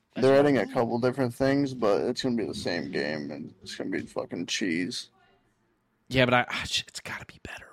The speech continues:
Speaker 1: right? Twenty,
Speaker 2: I hope
Speaker 1: twenty,
Speaker 2: every year.
Speaker 1: twenty-three, twenty-three was pretty bad.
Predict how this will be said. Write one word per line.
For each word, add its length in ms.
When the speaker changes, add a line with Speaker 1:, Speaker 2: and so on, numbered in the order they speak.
Speaker 1:
right? 1800
Twenty, 360
Speaker 2:
I 120
hope 40
Speaker 1:
twenty, 220
Speaker 2:
every 340
year. 180
Speaker 1:
twenty-three, 440
twenty-three 340
was 140
pretty 240
bad. 380